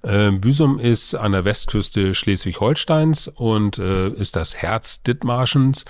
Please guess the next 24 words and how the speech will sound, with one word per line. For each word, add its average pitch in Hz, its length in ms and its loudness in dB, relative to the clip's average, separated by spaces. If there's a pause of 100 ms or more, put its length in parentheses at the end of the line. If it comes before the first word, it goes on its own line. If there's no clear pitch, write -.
(140)
Nicht 98 360 -4
die 92 80 -2
Hauptstadt, - 480 -2
aber 87 380 -4
die 82 140 -6
heimliche. 123 480 0 (560)
Es - 260 0
ist 107 220 -4
ein 98 280 0
wunderschöner 131 540 2
Kurort. 127 840 0
Viele 170 500 0
kennen 120 300 -2
tatsächlich 90 500 -4
Büsum, 123 400 0
selbst 113 300 -2
wenn 117 100 0
du 120 60 2
mit 110 180 0
Bayern 117 320 0
und 110 140 -2
so 123 120 -4
weiter 113 320 -2
redest. 113 460 -2